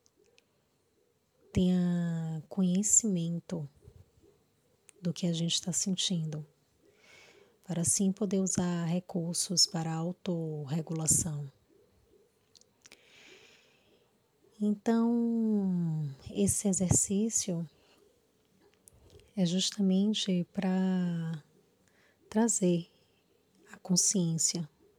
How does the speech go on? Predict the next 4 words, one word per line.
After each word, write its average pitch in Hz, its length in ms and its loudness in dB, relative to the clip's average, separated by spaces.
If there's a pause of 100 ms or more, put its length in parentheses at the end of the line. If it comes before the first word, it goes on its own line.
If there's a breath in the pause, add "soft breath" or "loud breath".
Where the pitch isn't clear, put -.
(180)
das 175 120 2
suas 175 200 -2
sensações 202 1200 2 (760 loud breath)
corporais. - 920 2